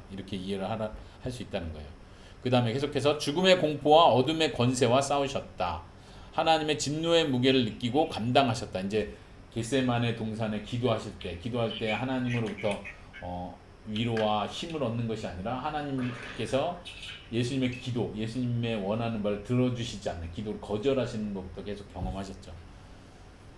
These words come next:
그 다음에 "자기 생명을 속죄 제물로 드리셨다." 이것이 가장 중요하면서도 낮아지심의 핵심이 되는 아주 중요한 부분입니다. "십자가에서 고통과 수치와 저주를,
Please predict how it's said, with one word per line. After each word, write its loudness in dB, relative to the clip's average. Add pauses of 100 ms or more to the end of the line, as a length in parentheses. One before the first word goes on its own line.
(380)
그 -2
다음에 6
"자기 4
생명을 4
속죄 10
제물로 6
드리셨다." 0
이것이 0 (240)
가장 0
중요하면서도 2 (260)
낮아지심의 -2
핵심이 -4
되는 -4
아주 -8 (200)
중요한 -6
부분입니다. -8 (220)
"십자가에서 6
고통과 6
수치와 0
저주를, 0